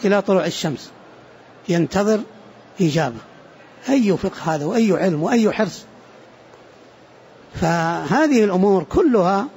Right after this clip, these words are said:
يعني، من الأدب الذي ينبغي لطالب العلم ولعموم المسلمين أن يعرفوا هذه الآداب ويعرفوا الأخلاق ويعرفوا الأحوال ويعرفوا المقامات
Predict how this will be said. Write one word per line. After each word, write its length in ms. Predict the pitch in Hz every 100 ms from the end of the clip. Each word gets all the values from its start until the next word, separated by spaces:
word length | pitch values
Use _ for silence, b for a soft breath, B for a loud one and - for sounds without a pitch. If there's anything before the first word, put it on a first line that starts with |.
| B B B B -
يعني، 280 | 185 160 180
من 120 | 180
الأدب 440 | 180 202 240 175
الذي 380 | 147 160 190 175
ينبغي 400 | 208 214 180 170
لطالب 480 | 151 147 175 180 151
العلم 380 | 143 131 170 156 - - B B B B B -
ولعموم 640 | 170 175 185 165 196 285
المسلمين 560 | 233 185 - 175 180 233
أن 120 | 202
يعرفوا 440 | 190 190 170 160 160
هذه 200 | 165 156
الآداب 520 | 160 143 160 156 139
ويعرفوا 380 | 175 165 165 170
الأخلاق 560 | 147 - 170 170 151 - B B B B
ويعرفوا 420 | 190 202 185 160 185
الأحوال 680 | 170 - 170 190 180 170
ويعرفوا 440 | 151 190 190 170 190
المقامات 680 | 175 165 175 156 180 185